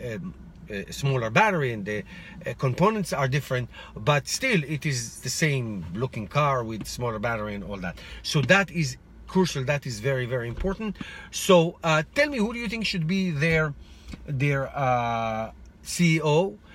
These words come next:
Uh, not C E O, the chairman. C E O is Elon Musk. Uh, what type of a person, who you can say who it is, but what type of a person he should be, the next challenges, and of course, uh, how to maximize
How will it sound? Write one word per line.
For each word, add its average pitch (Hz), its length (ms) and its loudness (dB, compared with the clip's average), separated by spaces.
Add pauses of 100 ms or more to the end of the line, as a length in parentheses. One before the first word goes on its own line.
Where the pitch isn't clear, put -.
(340)
Uh, 127 160 2
not 196 180 4
C 160 140 0
E 131 60 2
O, 107 100 -2
the 110 100 -6
chairman. 185 520 4 (120)
C - 160 -8
E 123 40 -2
O 120 80 0
is 113 120 -4
Elon 127 220 0
Musk. 175 260 2 (320)
Uh, 117 340 0
what 143 280 0
type 220 220 6
of 180 100 0
a 165 60 2
person, 139 300 -4
who 127 160 -2
you 127 120 -6
can 135 140 -4
say 160 120 0
who 143 140 0
it 175 100 0
is, 175 140 -2
but 135 160 -4
what 139 220 -4
type 214 240 2
of 175 100 -2
a 151 60 -2
person 151 320 -4
he 139 60 -4
should 127 220 -6
be, 165 260 0 (460)
the 131 160 0
next 180 280 4
challenges, 175 760 2 (340)
and 131 640 2 (120)
of - 160 -6
course, 226 500 4 (300)
uh, 131 300 0
how 175 440 4
to - 120 2
maximize 143 880 2